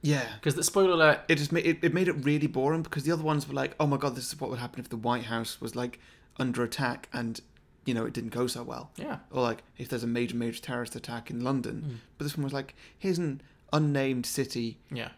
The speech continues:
Speaker 1: And just
Speaker 2: Not
Speaker 1: a
Speaker 2: even a city, it's, like, his code name, isn't it? Angel Has Fallen
Speaker 1: Well, I was thinking, like,
Speaker 2: from
Speaker 1: like,
Speaker 2: Grace or something?
Speaker 1: like, the end when they're in hos-, in,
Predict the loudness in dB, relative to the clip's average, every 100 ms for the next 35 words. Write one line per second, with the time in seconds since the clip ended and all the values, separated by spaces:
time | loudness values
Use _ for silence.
0 | -6 -2 -2 -4 -4 -4 0 2 4 2
1 | 2 0 0 0 -2 -4 -4 -2 -2 -4
2 | -6 -6 -2 0 0 0 0 0 0 0
3 | 0 -2 0 2 4 2 4 4 2 0
4 | 2 4 2 0 -2 -2 -4 -2 -2 0
5 | 0 2 2 2 0 2 2 2 0 -8
6 | -8 -8